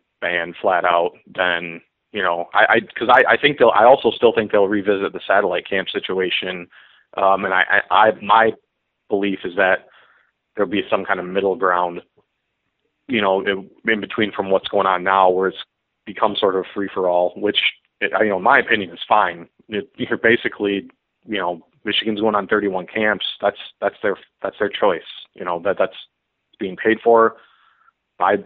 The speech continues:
you know, the university, by boosters or whoever. You know, if they wanna go out there and work that hard, then they should let 'em. But I, I do think that there is gonna be eventually some limitations put on it. But, but the spring practices, I, I just, I don't know. I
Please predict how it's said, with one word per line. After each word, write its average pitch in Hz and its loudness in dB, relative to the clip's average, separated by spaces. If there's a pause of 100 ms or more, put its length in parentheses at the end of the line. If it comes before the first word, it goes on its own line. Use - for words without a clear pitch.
(180)
you 127 -6
know, 107 0
the 101 -6
university, 104 -2
by 98 -2
boosters 101 -4
or 95 -6
whoever. 98 0 (600)
You 95 -8
know, 95 -4
if - -10
they 104 4
wanna 117 4
go 117 6
out 120 6
there 117 2
and 107 -2
work 110 0
that 107 4
hard, 104 2
then 98 -6
they 95 -2
should 98 -8
let 101 2
'em. 87 -10
But 90 0
I, 95 0 (120)
I 95 -2 (100)
do 107 -2
think 104 -4
that 95 -6
there 92 -4
is 95 -4
gonna 98 -8
be 92 -6 (300)
eventually 95 -4
some 92 -10
limitations 90 -10
put 92 -4
on 90 -4
it. 92 -8
But, 95 -2
but - -4
the - -12
spring 131 0
practices, 123 2 (1120)
I, - -6
I 101 4
just, 107 -2 (400)
I 98 0
don't 90 -2
know. 82 -6
I 104 -4